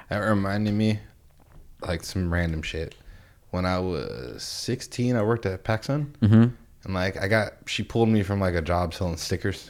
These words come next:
Speaker 1: selling iPod stickers <laughs> for, like, you know, the covers in
Speaker 2: Yeah.
Speaker 1: the food court. I was
Speaker 2: Oh,
Speaker 1: on one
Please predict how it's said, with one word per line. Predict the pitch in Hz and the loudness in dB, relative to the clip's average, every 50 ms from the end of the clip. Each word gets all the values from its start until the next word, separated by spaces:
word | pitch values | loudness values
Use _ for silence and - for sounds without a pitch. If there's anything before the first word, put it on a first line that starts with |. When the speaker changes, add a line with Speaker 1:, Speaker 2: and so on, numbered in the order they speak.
| - 98 92 92 | -10 -10 -8 -4
Speaker 1:
selling | - - 117 98 92 87 | 0 2 2 2 0 -2
iPod | 82 85 92 92 - 98 98 | -2 -4 -4 -2 -2 -2 -2
stickers | 95 - 110 98 - - 95 - - - - - - - | -2 -4 -6 -6 -6 -4 -2 -2 -4 -4 -4 -10 -10 -10
<laughs> | - - - - | -12 -16 -8 -4
for, | - 117 | -2 0
like, | 101 98 95 - | 2 0 0 0
you | - 104 | 2 2
know, | 110 107 | 2 4
the | 95 98 | 2 2
covers | - 135 131 131 135 139 135 - | 4 4 6 6 4 2 2 2
in | 104 110 | 4 8
Speaker 2:
Yeah. | 113 113 107 98 | 10 10 10 10
Speaker 1:
the | 90 90 | 8 6
food | 120 120 117 | 4 4 4
court. | - 139 131 120 104 | 6 6 6 8 8
I | |
was | 113 127 | 8 8
Speaker 2:
Oh, | 135 107 95 | 8 8 8
Speaker 1:
on | 104 | 6
one | 104 | 6